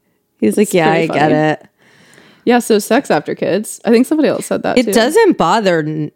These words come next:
Speaker 1: n-, I don't know what that, I, it does not bother Nick at all. He's
Speaker 2: I'm,
Speaker 1: not
Speaker 2: that's wild.
Speaker 1: He's, like, happy to be there and just happy to help. He does not, he's not like, "Oh," like, of course he would like me.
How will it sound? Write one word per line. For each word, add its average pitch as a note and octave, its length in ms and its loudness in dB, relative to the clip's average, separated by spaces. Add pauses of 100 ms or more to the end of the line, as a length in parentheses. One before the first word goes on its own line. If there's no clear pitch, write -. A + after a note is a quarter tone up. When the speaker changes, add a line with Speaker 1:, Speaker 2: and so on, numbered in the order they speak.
(120)
Speaker 1:
n-, D3+ 260 -2
I F3 120 0
don't A#3+ 140 -2
know A3 100 0
what F3 320 2
that, E3+ 180 0 (380)
I, E3+ 180 0
it F#3+ 180 0
does F3+ 180 2
not E3+ 340 0
bother D3+ 300 -2
Nick D3+ 200 -6
at D#3 100 -6
all. D3+ 340 -8 (160)
He's A#3 220 2
Speaker 2:
I'm, B3+ 40 4
Speaker 1:
not B3+ 320 0
Speaker 2:
that's - 160 -18
wild. D3+ 560 -2
Speaker 1:
He's, B3+ 320 2
like, A#3 220 2
happy G#3 400 0
to F#3 80 4
be E3+ 180 2
there E3 500 2
and D3+ 200 -4
just D3+ 200 -4
happy F3 340 0
to E3+ 120 2
help. E3+ 380 -4 (540)
He G#3+ 120 2
does G3 200 2
not, F#3+ 260 2
he's G3+ 180 -4
not A3 180 -2
like, F#3+ 300 -2
"Oh," F#3 240 0
like, A#3 200 2
of C4 120 -2
course E4 240 0
he B3+ 100 -2
would E3+ 160 0
like E3+ 320 0
me. F3 420 0